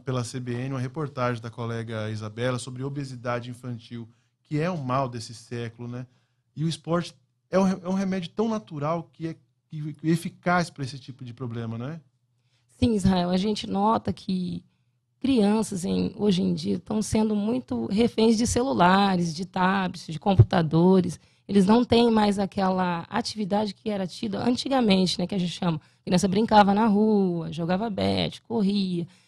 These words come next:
Speaker 2: é, subia em árvore, que é o que é atividade física, movimento, né? Então,
Speaker 1: Pois
Speaker 2: deixou
Speaker 1: é.
Speaker 2: de ter esse movimento. A gente nota em, é, eu tenho alguns amigos em hospitais, fis-, em hospitais fisioterapeutas que comentam sobre,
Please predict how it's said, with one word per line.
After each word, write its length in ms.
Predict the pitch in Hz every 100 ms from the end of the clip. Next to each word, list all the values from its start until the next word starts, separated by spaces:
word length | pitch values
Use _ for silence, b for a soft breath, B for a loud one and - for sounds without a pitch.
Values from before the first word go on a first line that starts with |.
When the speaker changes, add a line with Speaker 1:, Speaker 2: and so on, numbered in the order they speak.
| b b
Speaker 2:
é, 400 | 175 180 170 165
subia 340 | - 208 175
em 180 | 196 240
árvore, 340 | 208 208 208 -
que 240 | 277 277
é 240 | 226 254 -
o 100 | 262
que 240 | 233 277 247
é 100 | 240
atividade 500 | 247 247 247 254 254
física, 200 | 196 165
movimento, 560 | 185 240 233 180 180 -
né? 160 | 190 202 _ _
Então, 120 | -
Speaker 1:
Pois 80 | 185
Speaker 2:
deixou 360 | 190 185 - 226
Speaker 1:
é. 40 |
Speaker 2:
de 100 | 233
ter 100 | 233
esse 180 | 233 -
movimento. 580 | 214 196 196 175 170 - _ _ _ _ -
A 100 | 175
gente 280 | 190 208 214
nota 380 | 196 196 196
em, 280 | 196 185 170 - _ _ _ -
é, 160 | 175
eu 40 | 170
tenho 200 | 202 202
alguns 300 | 190 208 190
amigos 420 | 196 185 180 175
em 120 | 185
hospitais, 840 | 175 175 - - 185 202 190 180 -
fis-, 200 | 180 -
em 280 | 185 175 170
hospitais 640 | 180 - 202 185 185 180
fisioterapeutas 840 | 170 185 180 185 190 190 190 185 -
que 280 | - 214 - _ _ _
comentam 560 | - 180 185 220 - 208
sobre, 640 | - 196 190 190 185 180